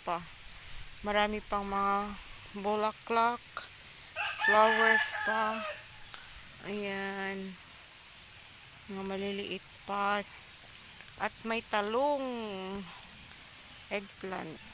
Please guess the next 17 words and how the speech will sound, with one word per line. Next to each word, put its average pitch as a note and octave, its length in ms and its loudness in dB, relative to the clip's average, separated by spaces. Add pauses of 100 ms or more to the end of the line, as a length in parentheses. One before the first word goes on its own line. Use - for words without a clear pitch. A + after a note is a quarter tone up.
(360)
Ayan. G3 300 -10 (840)
May A3 160 6
bulak B3 400 8
na A#3+ 160 6
din A#3 240 6
yung A3+ 100 6
eggplant, G#3+ 680 2
guys. G3+ 480 -6
Ayan. G3+ 240 -8 (1120)
May G#3 160 -4
bulak G3+ 520 -2
na. F#3 220 -6
Dito, A3+ 800 4 (1200)
dito C4 380 12
ang C#4+ 240 12
puro B3 460 10
eggplant. A#3 1400 4